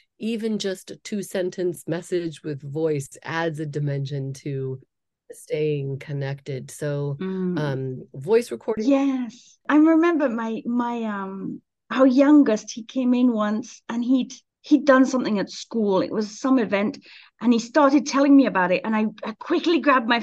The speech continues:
Speaker 2: phone and I started recording
Speaker 1: Mm.
Speaker 2: him recounting fresh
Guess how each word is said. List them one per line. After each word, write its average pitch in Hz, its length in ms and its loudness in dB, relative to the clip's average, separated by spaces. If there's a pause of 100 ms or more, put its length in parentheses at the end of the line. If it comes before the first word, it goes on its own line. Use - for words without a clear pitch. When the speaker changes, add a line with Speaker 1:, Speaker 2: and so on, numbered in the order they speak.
(120)
Speaker 2:
phone 208 440 0 (440)
and 247 100 0
I 254 60 0
started 277 400 0
recording 285 480 -2
Speaker 1:
Mm. 254 80 0
Speaker 2:
him 240 100 -4
recounting 269 680 -4
fresh - 920 -4